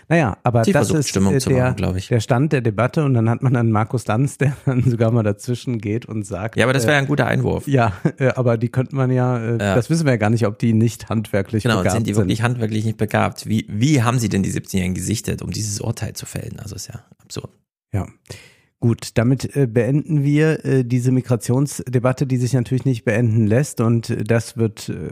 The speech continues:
Speaker 1: uns das ganze Jahrzehnt und weit darüber hinaus, äh, verfolgen. Es wird, so viel können wir konstatieren, auf jeden Fall schlimmer in Europa, also feindlicher. Auch da nochmal, äh, der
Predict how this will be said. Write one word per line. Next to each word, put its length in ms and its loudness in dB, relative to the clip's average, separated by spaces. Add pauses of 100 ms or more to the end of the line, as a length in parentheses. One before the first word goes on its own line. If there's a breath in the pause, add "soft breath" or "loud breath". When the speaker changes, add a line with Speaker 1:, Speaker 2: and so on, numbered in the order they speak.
Speaker 1:
uns 340 2
das 180 -4
ganze 300 0
Jahrzehnt 460 2
und 240 0
weit 200 2
darüber 240 2
hinaus, 520 0
äh, 180 -2
verfolgen. 680 0 (440 loud breath)
Es 180 0
wird, 360 0 (100)
so 200 0
viel 200 0
können 340 2
wir 220 2
konstatieren, 560 -2
auf 160 -4
jeden 200 2
Fall 400 0 (320 soft breath)
schlimmer 640 2
in 380 2
Europa, 760 0
also 580 -2 (220 soft breath)
feindlicher. 1000 0
Auch 140 -2
da 220 2
nochmal, 640 2 (340 soft breath)
äh, 260 2 (200)
der 540 2